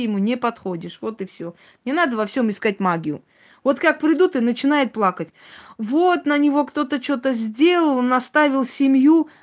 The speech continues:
Да никто ему ничего не сделал. Он просто сам козёл, понимаете? Он сам урод. Он сам не человек, он предатель. Вот он это и сделал. И ушёл.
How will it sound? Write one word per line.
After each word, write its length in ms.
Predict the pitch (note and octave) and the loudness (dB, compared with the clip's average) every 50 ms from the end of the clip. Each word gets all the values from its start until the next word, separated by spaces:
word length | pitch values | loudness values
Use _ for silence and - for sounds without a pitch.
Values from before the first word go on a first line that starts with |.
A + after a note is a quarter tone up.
| _ - | _ 0
Да 120 | G#3 C4 D#4+ | 2 4 4
никто 340 | F4 F#4+ F4+ - - A4+ A4+ | 4 4 2 2 2 2 4
ему 200 | A4 F#4 D#4+ D4 | 6 6 6 6
ничего 460 | C4+ C#4+ C#4+ C#4 - D#4 D4+ D#4+ E4 | 6 6 4 4 4 2 4 4 4
не 180 | D#4+ D#4+ D#4+ C#4+ | 4 4 2 2
сделал. 340 | B3 A#3 C#4 C4+ A3+ G#3 | 0 0 2 2 4 4
Он 160 | A#3 C#4+ F4 F#4+ | 2 0 0 -2
просто 340 | - G4 E4 - - C#4+ | -2 -2 -2 -2 -4 -6
сам 400 | B3 - - D#4 D#4+ F4 F#4 E4+ | -6 -2 0 2 2 2 2 0
козёл, 680 | D#4 - - D#4+ D#4+ D4 B3 A3 A3 A#3+ A#3+ A#3 A3+ G#3 | -2 -2 0 2 2 2 0 0 0 2 2 2 0 -2
понимаете? 560 | - - A3+ B3+ C#4+ D#4 D#4+ D#4 D#4 - - | -2 -2 -2 0 0 0 0 -2 -4 -4 -4
Он 100 | B3 D4 C#4 | -4 -4 -2
сам 320 | - - F#4 F#4 E4+ - - | 0 2 2 2 2 0 -2
урод. 560 | - D#4 E4 C#4 B3+ B3+ A#3+ A3 G#3 - _ _ _ _ _ _ _ _ _ _ _ _ _ - | -2 0 0 2 2 2 2 2 2 -2 _ _ _ _ _ _ _ _ _ _ _ _ _ -6
Он 180 | - C4+ D4 C#4+ | -2 -2 -2 0
сам 300 | - F4 F4 F4 D#4 C#4+ | 2 2 4 4 6 6
не 120 | D4+ D#4 D4 | 6 4 2
человек, 600 | - - D4 C4+ C4 C4 B3+ A#3 A#3 A3 G3+ - | 0 0 0 2 2 2 2 2 0 -2 0 0
он 160 | B3 C4 C4 | -2 -2 0
предатель. 840 | C4 C#4+ C4+ C4+ A3+ G3+ A#3+ A3+ A3 G#3+ G3+ - G3+ F3+ - A#3+ - | 0 0 -2 0 0 2 2 2 0 0 -2 -4 -6 -6 -6 -8 -10
Вот 300 | A#3+ A#3 C#4+ F4+ F#4 - | -6 -2 -2 -2 0 0
он 160 | F4 E4 D#4 D#4 | 0 0 2 2
это 240 | D4 C#4+ C#4 - | 0 0 -2 -2
и 120 | C4+ C4 A#3+ | -4 -4 -4
сделал. 500 | G#3+ F#3+ F3+ G3+ A#3 A3+ A3 G#3+ G#3+ - _ _ _ _ _ _ _ _ _ _ _ _ _ _ _ _ _ _ _ _ _ _ _ _ _ _ _ _ _ _ _ _ _ _ _ - | -4 -4 -4 -2 -2 -2 -4 -6 -8 -12 _ _ _ _ _ _ _ _ _ _ _ _ _ _ _ _ _ _ _ _ _ _ _ _ _ _ _ _ _ _ _ _ _ _ _ -6
И 100 | B3 C4+ | -2 0
ушёл. 580 | D#4+ E4 D4 - - - B3 A#3 A3+ G#3 G#3 | 0 0 0 -2 -4 -2 0 0 0 -2 -4